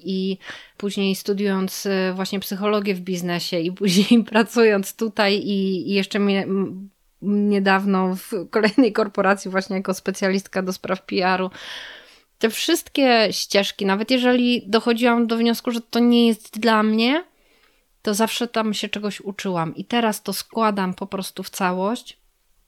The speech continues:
I to jest trochę jak, jak z takimi puzzlami, że masz, masz w ogóle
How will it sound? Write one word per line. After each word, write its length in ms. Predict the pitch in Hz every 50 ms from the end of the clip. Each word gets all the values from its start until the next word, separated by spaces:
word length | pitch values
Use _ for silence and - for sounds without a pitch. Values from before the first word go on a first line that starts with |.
| _ _ _ _ _ - -
I 60 | 208
to 80 | 196 214
jest 180 | 214 214 214
trochę 220 | - 226 214 - 220
jak, 180 | 208 208 - - - - 202
jak 200 | 214 196 - -
z 40 |
takimi 320 | - 214 196 208 214 208 196
puzzlami, 480 | - 214 202 190 220 214 208 196 180
że 120 | 165 180 180
masz, 220 | 185 185 180 - - - - - - - - - - - _ _ -
masz 300 | 202 214 214 208 - 208 131 131 - - - 151
w 60 | 190 202
ogóle 420 | 208 214 214 214 202 190 175 180